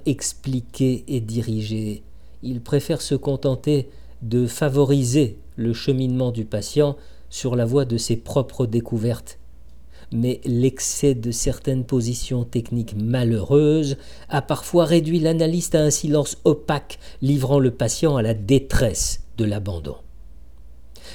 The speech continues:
C'est bien du coup le rôle de la parole, ou plus largement du langage,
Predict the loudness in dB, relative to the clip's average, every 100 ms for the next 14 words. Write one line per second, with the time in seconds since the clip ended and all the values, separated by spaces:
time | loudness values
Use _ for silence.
0 | 0 4 6 8 6 4 2 4 4 4
1 | 4 4 6 6 6 4 4 2 4 6
2 | 6 2 -6 -16 -20 -20 -18 -8 0 0
3 | 4 6 6 4 2 2 2 2 4 4
4 | 4 -2